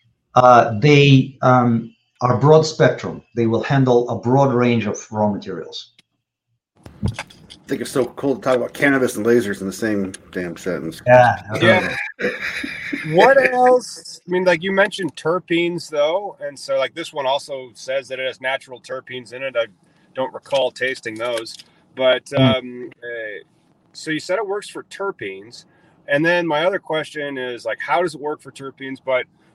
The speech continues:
Speaker 3: what else? I mean, are you guys only dealing with the cannabis and hemp industries, or do you have other chemical companies or other food companies or other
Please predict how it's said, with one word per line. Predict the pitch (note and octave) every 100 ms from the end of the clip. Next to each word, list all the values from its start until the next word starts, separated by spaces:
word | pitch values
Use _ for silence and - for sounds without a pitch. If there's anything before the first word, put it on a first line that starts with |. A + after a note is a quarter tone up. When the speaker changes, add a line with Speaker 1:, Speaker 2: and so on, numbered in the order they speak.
| _
Speaker 3:
what | C3 F#3 G3
else? | F#3 - - C#3+
I |
mean, | C#3+
are | C#3+
you | D#3
guys | F#3+ F3+ C#3+ -
only | D3+ D#3+ E3+ E3+ E3
dealing | D3+ C3+ D#3+ D#3+ D#3
with | D3
the | C#3+
cannabis | - D3+ E3 E3+ - - -
and | C#3+ C3+
hemp | C3+ D3+ E3 -
industries, | E3+ E3+ - F3+ F#3 F3+
or | D3+ D3
do | C3+
you | D#3
have | D#3 D3+ C#3+ -
other | D#3+ E3 D#3+ D3+ C3+ C3 _
chemical | E3 D#3 D3+ D3+
companies | - C#3+ - D3 D3 D3 C#3+ B2
or | B2
other | C3+ C#3+
food | B2+ D#3 D#3 C3+
companies | D3 C#3+ C3+ C3+ C3+ A#2
or | B2
other | C#3 C#3 C3+ B2